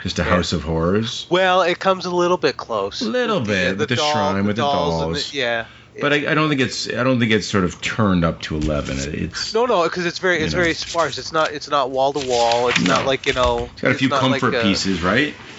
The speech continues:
Speaker 2: Yeah.
Speaker 1: A few comfort
Speaker 2: Yeah.
Speaker 1: pieces. And I think they do a good job with, uh, you said schizophrenia, and this might sound like o-, overpraise, but a little bit the burden of, of,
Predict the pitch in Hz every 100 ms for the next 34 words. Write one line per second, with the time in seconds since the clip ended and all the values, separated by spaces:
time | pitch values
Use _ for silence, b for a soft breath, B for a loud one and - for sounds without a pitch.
0 | - - 226 135 - 127 120 117 117 107
1 | 104 92 - 156 226 240 214 185 165 117
2 | 123 135 120 107 - 131 143 135 127 -
3 | 127 123 110 113 120 104 87 B B B
4 | B B 113 117 - 117 - 120 104 101
5 | 90 - 92 95 101 107 98 90 - 95
6 | 98 95 - 92 123 131 135 139 98 92
7 | - 113 107 87 95 107 110 85 87 101
8 | 85 76